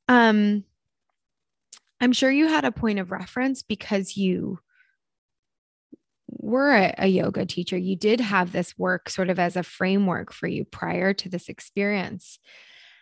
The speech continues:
How would you, I guess I'm curious, like,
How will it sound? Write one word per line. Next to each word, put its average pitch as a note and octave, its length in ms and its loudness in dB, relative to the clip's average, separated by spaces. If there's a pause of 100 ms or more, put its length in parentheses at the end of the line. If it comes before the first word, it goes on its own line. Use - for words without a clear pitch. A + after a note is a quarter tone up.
(240)
How E4+ 360 0
would A4 220 2
you, B3 500 0
I - 1200 -20
guess F4+ 200 -4
I'm F#4+ 140 0
curious, A#3 580 0
like, G3 320 -2